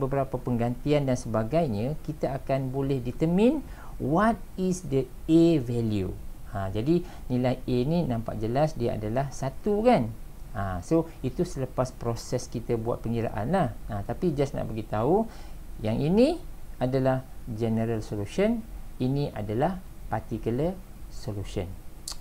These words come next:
Boleh, eh? Okey. Now, kita pergi kepada yang ini. Saya buat sedikit, uh, nota kat sini. Ini adalah the order of differential equation. So, so kalau kita lihat, uh, takrifan kat sini, dia kata apa ni?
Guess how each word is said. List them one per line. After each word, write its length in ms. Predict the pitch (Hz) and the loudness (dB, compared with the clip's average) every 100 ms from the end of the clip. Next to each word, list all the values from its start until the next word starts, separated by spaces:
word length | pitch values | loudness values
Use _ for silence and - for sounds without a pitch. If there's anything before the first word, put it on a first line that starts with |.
| - | -4
Boleh, 220 | 104 110 | 2 6
eh? 160 | 214 302 - - - - - - - - - - - | 6 4 0 -12 -12 -10 -10 -10 -10 -12 -12 -12 -2
Okey. 320 | 131 175 95 101 - - - | 2 4 4 0 -8 -10 -4
Now, 320 | 147 151 98 101 | 2 4 4 0
kita 160 | 156 190 | -2 -2
pergi 240 | 202 254 | 0 0
kepada 640 | 247 180 165 160 160 151 147 135 | -2 4 4 6 4 4 2 0
yang 160 | 139 139 | 0 2
ini. 320 | 120 123 180 | 2 2 0
Saya 400 | - 139 135 127 | 0 0 2 2
buat 240 | 123 127 120 | 0 0 -2
sedikit, 400 | 127 123 127 - - - | -4 -2 -2 -4 -8 -4
uh, 160 | 123 117 | -2 0
nota 320 | 127 131 147 | 0 2 2
kat 160 | - | 2
sini. 400 | - 107 127 202 - - - 139 | -2 0 0 -2 -4 -12 -6 0
Ini 240 | 214 196 | 2 2
adalah 320 | 143 135 139 | 2 4 2
the 240 | 123 110 - | 0 -4 -2
order 560 | 143 156 147 180 202 214 185 - | 2 2 4 4 4 0 -4 -6
of 240 | 139 135 135 - | 0 2 0 -4
differential 640 | 123 120 - 123 120 135 123 135 | -4 -4 -2 -4 -2 -2 -2 -4
equation. 400 | - 113 104 104 | -6 -4 -4 -4
So, 160 | 139 - | -4 -2
so 100 | - 175 | -2 2
kalau 160 | 175 | 0
kita 160 | 175 175 | 0 2
lihat, 160 | 202 202 - - | 2 0 -8 -6
uh, 320 | 143 139 131 139 | 0 2 2 0
takrifan 400 | 156 180 196 151 | -2 0 0 0
kat 80 | 131 | -2
sini, 240 | 117 143 | -2 -2
dia 80 | 160 | 0
kata 240 | 180 180 | 2 2
apa 80 | - | 2
ni? 160 | 104 | 0